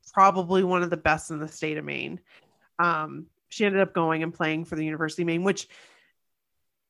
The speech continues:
seems like a small university, but it's not. It's pretty big.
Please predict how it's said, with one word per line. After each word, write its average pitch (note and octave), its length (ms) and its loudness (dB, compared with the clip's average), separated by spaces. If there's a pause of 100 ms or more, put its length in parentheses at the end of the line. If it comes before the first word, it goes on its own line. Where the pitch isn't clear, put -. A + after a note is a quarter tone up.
(260)
seems D4+ 220 2
like E4 160 4
a D4+ 60 2
small A3 680 6
university, G3 640 2
but F3 140 0
it's D#3+ 180 -4
not. E3 600 2
It's - 180 -10 (220)
pretty A3+ 360 0
big. F#3 480 4